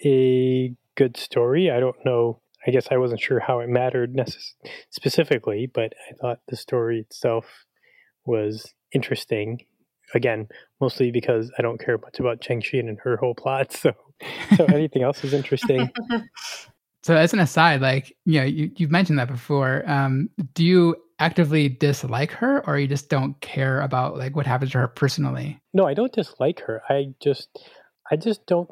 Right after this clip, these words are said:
Speaker 1: think that she is very often in, ha-, plays an active role in anything. I think her whole demeanor is, "I'm gonna let other people do it," or, "I'm just gonna say no and stop anything from happening." Um, I guess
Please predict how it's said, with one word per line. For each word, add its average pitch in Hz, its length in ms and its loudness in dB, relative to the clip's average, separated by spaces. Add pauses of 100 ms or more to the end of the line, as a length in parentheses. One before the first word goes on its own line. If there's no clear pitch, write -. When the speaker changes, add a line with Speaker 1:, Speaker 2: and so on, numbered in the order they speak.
(100)
Speaker 1:
think 156 280 -2
that 135 140 -2
she 135 640 -6
is 117 760 -2 (680)
very 135 480 0
often 123 480 -2
in, 117 240 -6 (880)
ha-, - 280 -2 (100)
plays 139 200 0
an 123 100 -6
active 117 360 -4
role 117 260 0
in 113 120 -6
anything. 143 480 -2 (500)
I 123 80 -2
think 123 280 -2 (100)
her 120 180 -2
whole 120 540 -2
demeanor 117 420 -2
is, 107 220 -4 (500)
"I'm - 140 -12
gonna 120 100 -2
let 120 160 0
other 123 200 0
people 123 280 -4
do 110 200 0
it," 110 160 -2 (100)
or, 123 160 0
"I'm 113 100 -4
just 120 180 -4
gonna 113 180 -4
say 120 240 -2
no 113 400 -2
and 113 160 -4
stop 117 280 -4
anything 117 360 -6
from - 160 -14
happening." 131 540 -6 (640)
Um, 107 320 -8
I 131 80 2
guess 127 320 -2